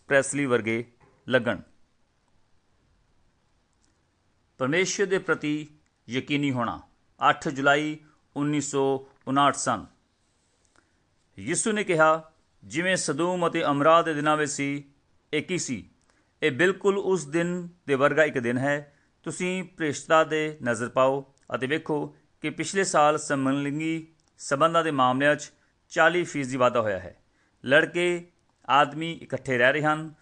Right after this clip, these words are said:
ਉਹ ਹੋਟਲ ਦੇ ਕਮਰਿਆਂ 'ਚ ਇਕੱਠੇ ਰਹਿ ਰਹੇ ਹਨ। ਭ੍ਰਿਸ਼ਟਤਾ ਦੇ ਕਾਰਨ ਕੁਦਰਤੀ ਜੀਵਨ ਚੱਕਰ ਵੀ ਭ੍ਰਿਸ਼ਟ ਹੋ ਰਿਹਾ ਹੈ, ਕਿਉਂਕਿ ਔਰਤਾਂ ਨੇ ਆਪਣੇ ਆਪ ਦਾ ਇੰਨਾ ਨੈਤਿਕ ਪਤਨ ਕਰ ਲਿਆ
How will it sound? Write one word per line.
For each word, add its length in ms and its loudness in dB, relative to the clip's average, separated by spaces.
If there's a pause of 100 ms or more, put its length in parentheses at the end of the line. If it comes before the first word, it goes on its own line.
(200)
ਉਹ 140 -4
ਹੋਟਲ 340 2
ਦੇ 120 0
ਕਮਰਿਆਂ 420 2
'ਚ 120 -6
ਇਕੱਠੇ 380 -4
ਰਹਿ 160 4
ਰਹੇ 100 0
ਹਨ। 280 -2 (600)
ਭ੍ਰਿਸ਼ਟਤਾ 640 4
ਦੇ 160 -2
ਕਾਰਨ 580 4
ਕੁਦਰਤੀ 640 -2
ਜੀਵਨ 380 -2
ਚੱਕਰ 440 0
ਵੀ 380 -4 (480)
ਭ੍ਰਿਸ਼ਟ 280 0
ਹੋ 200 0
ਰਿਹਾ 160 4
ਹੈ, 380 0 (520)
ਕਿਉਂਕਿ 340 -2
ਔਰਤਾਂ 400 4
ਨੇ 240 -2 (1600)
ਆਪਣੇ 340 2
ਆਪ 240 6
ਦਾ 120 6
ਇੰਨਾ 400 2
ਨੈਤਿਕ 420 0 (100)
ਪਤਨ 240 -2
ਕਰ 200 4
ਲਿਆ 360 2